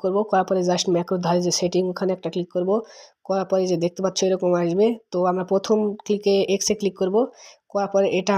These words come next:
আমরা ফায়ার বাটন দিয়ে প্লাসে ক্লিক করে দেবো। তারপর আবারও নিচে এক্সে ক্লিক করবো, তারপরে এই যে সুইচ আলা জায়গায় দিয়ে দেবো। দেওয়ার পরে ওকে করে, না, নিচে যাবো, যাওয়ার পরে এই যে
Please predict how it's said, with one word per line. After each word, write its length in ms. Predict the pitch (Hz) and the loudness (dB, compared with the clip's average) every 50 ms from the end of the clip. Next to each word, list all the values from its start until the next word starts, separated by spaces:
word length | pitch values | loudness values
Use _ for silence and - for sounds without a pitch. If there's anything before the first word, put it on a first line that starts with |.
| 196 | 2
আমরা 200 | 196 190 196 220 247 254 - - - - - - | 2 4 4 4 2 2 -2 -8 -16 -20 -6 0
ফায়ার 160 | - 202 202 | 2 2 2
বাটন 160 | 202 190 196 190 185 | 2 2 2 2 2
দিয়ে 120 | 202 220 214 | 2 0 2
প্লাসে 220 | 214 208 202 - 190 - | 0 0 0 0 0 -2
ক্লিক 160 | 170 170 - - | -4 -4 -4 -4
করে 100 | 165 151 151 | -4 -4 -4
দেবো। 120 | 156 156 180 - _ - - - _ _ | -6 -8 -8 -12 _ -20 -20 -20 _ _
তারপর 180 | 185 180 202 202 208 | -4 0 2 4 4
আবারও 180 | 208 220 214 208 208 | 4 4 2 2 2
নিচে 160 | 208 202 - 196 196 | 2 2 2 2 0
এক্সে 200 | 190 - 208 202 208 | 0 -2 -2 -4 -4
ক্লিক 140 | 214 - - | -8 -6 -4
করবো, 160 | 214 214 226 254 262 - | -2 0 0 0 0 0
তারপরে 220 | 202 190 202 196 190 | 0 2 2 2 2
এই 40 | 190 | 2
যে 40 | 190 185 - | 0 0 0
সুইচ 200 | - 214 208 196 196 | 2 2 2 2 2
আলা 120 | 185 190 180 185 | 2 2 2 0
জায়গায় 220 | 185 214 220 220 214 170 | 2 4 2 2 2 0
দিয়ে 120 | 175 175 165 165 | 0 0 0 0
দেবো। 120 | 156 165 165 175 | -2 -2 -2 -2
দেওয়ার 160 | 185 185 185 | -2 -2 0
পরে 120 | 202 214 220 226 196 | 0 0 0 0 -2
ওকে 160 | 190 190 202 196 | -2 -2 0 0
করে, 120 | 202 185 180 185 - 175 190 190 | 0 0 0 -2 -4 -4 -2 0
না, 60 | 185 170 175 | 0 2 2
নিচে 180 | 196 202 - 214 196 | 2 2 2 2 2
যাবো, 140 | 190 185 214 220 208 | 2 2 2 2 2
যাওয়ার 180 | 208 196 196 196 | 2 2 2 2
পরে 100 | 196 196 196 | 2 2 2
এই 40 | 190 190 | 2 0
যে 60 | 185 | -2